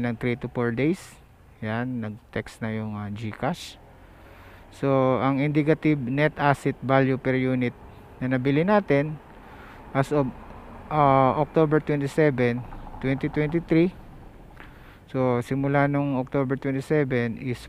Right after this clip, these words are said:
forty, forty pesos and ninety-seven centavos ang nab po. So, yun, mag-aantay lang tayo ng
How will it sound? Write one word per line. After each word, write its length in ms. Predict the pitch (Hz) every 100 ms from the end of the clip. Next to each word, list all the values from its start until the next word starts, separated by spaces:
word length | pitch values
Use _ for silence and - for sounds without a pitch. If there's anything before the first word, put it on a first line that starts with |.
| -
forty, 640 | 139 139 - 143 139 135 - - - - - - - - - - - - - - - - - - - - - -
forty 480 | 160 160 - 170 165
pesos 720 | - 156 139 127 120 120 - 143
and 160 | 123
ninety-seven 560 | 127 131 135 131 120 120
centavos 640 | - 117 120 113 107 110 - - - -
ang 480 | - 135 135 139 139 - -
nab 240 | 131 131 110 -
po. 160 | 120 95 - - - - - - - - - - - -
So, 80 | 214
yun, 240 | 240 226
mag-aantay 480 | 185 185 190 196 190
lang 160 | 190 190
tayo 160 | 180
ng 180 | 175 170